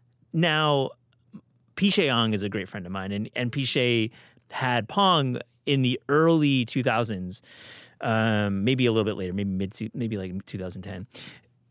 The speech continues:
He had a p-, tasting menu that was mostly dessert, and for some reason, we don't have that as much in New York.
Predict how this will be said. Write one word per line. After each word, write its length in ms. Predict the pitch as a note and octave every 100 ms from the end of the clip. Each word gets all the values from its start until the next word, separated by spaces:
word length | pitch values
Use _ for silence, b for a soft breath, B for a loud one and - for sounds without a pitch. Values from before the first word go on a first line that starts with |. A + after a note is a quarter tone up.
| _
He 480 | - - G3+ G#3 G3+
had 180 | F3+ E3+
a 60 |
p-, 260 | A2 - - -
tasting 480 | - D3+ - C3 A#2+
menu 240 | G#2 G2+
that 80 | G#2
was 160 | G#2+ -
mostly 380 | G#2+ G#2+ - F#2+
dessert, 360 | F2+ D2+ C#2 - _
and 280 | C3 C#3+ B2 -
for 160 | - C3+
some 260 | - G3+ F3+
reason, 300 | D3 D3 A#2+
we 140 | A#2
don't 260 | G#2 G2+ D#2
have 220 | G2+ E2+
that 220 | E2 D#2+ _ _
as 160 | A#2+ A#2+
much 320 | G2 F#2 -
in 60 | F#2+
New 80 |
York. 360 | F2+ E2+ D#2+ -